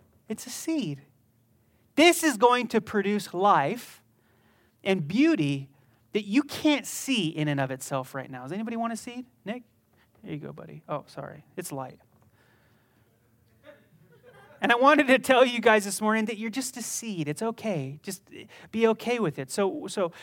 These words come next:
we, we made some slides for you to illustrate this point, to really let it sink down. Here, here's, here's what you are. There you are. You're a pinto bean. Some of you are more comfortable than others. I got a question for you. Who here is happy,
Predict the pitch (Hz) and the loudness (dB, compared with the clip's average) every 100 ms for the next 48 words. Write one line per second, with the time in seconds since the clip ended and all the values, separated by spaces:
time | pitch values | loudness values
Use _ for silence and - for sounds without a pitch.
0 | - - 226 220 254 285 254 208 - 202 | -14 -10 -4 0 2 2 0 -2 6 6
1 | 208 - 175 165 160 156 156 139 160 139 | 6 0 -2 -2 0 0 -2 -2 -6 -4
2 | 143 135 - 139 135 214 262 277 240 214 | -6 -10 -10 -10 -6 0 2 6 6 6
3 | - - 208 185 151 160 143 143 247 196 | 2 -2 -2 -4 0 0 0 -2 -2 2
4 | 294 302 220 - - - - 302 262 247 | 2 2 0 -10 -20 -20 2 4 6 4
5 | 208 208 175 139 127 135 _ _ _ _ | 4 2 4 4 0 -10 _ _ _ _
6 | 220 262 285 330 294 139 - _ - _ | -2 2 6 6 6 4 -4 _ -20 _
7 | _ _ _ _ 226 302 262 302 330 269 | _ _ _ _ 2 2 4 4 6 6
8 | 208 175 170 143 131 135 _ _ _ _ | 6 6 4 2 -2 -10 _ _ _ _
9 | - _ - _ - _ - _ _ _ | -20 _ -20 _ -20 _ -20 _ _ _
10 | _ _ _ _ _ _ _ _ - - | _ _ _ _ _ _ _ _ -6 2
11 | 233 240 226 247 247 233 220 233 226 226 | 4 4 0 2 4 4 6 4 6 2
12 | 226 - 233 214 220 220 220 262 202 190 | 2 0 2 6 6 6 4 2 2 6
13 | 285 339 294 - 269 254 208 190 190 190 | 6 6 4 4 4 2 -2 2 2 4
14 | 247 349 269 302 285 208 180 - - 208 | 6 6 8 6 8 8 6 2 2 4
15 | 233 233 175 151 | 6 4 -4 -6